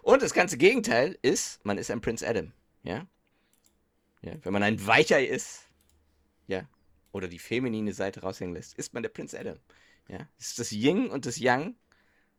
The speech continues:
Äh, m-, ich sa-, äh, die, die zwei Kollegen haben es nicht gerafft. Die sagen immer, ja, entweder man ist He-Man oder Prinz Adam. Ich sag, nein,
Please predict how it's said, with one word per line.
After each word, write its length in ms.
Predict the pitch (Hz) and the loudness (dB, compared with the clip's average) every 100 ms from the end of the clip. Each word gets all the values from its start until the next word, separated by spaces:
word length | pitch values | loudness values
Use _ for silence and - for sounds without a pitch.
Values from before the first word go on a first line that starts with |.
| _ _ _ _ | _ _ _ _
Äh, 420 | - 101 101 82 | -6 -2 -2 -4
m-, 260 | - 113 113 | -6 -6 -6
ich 280 | - - - | -6 -6 -2
sa-, 140 | - 151 | 4 6
äh, 180 | - 143 | 6 2
die, 300 | 156 185 170 | 2 0 0
die 160 | 160 | -4
zwei 180 | - 165 | 0 2
Kollegen 260 | 156 160 160 | 4 6 6
haben 80 | 127 | 4
es 60 | 123 | 0
nicht 140 | - | -10
gerafft. 340 | - 85 - | -10 -12 -12
Die 160 | 107 104 | -8 -6
sagen 280 | 104 123 127 | -2 -4 -2
immer, 140 | 117 | -2
ja, 260 | 117 127 127 | 2 4 4
entweder 300 | 147 131 135 | 4 6 6
man 140 | 127 | 6
ist 100 | 123 | 2
He-Man 300 | - 143 135 | -2 0 0
oder 120 | 117 | 0
Prinz 200 | - 107 | -2 -4
Adam. 220 | 95 107 - | -2 -2 -2
Ich 80 | - | -4
sag, 120 | 123 | -4
nein, 320 | 113 110 107 | -2 -2 -2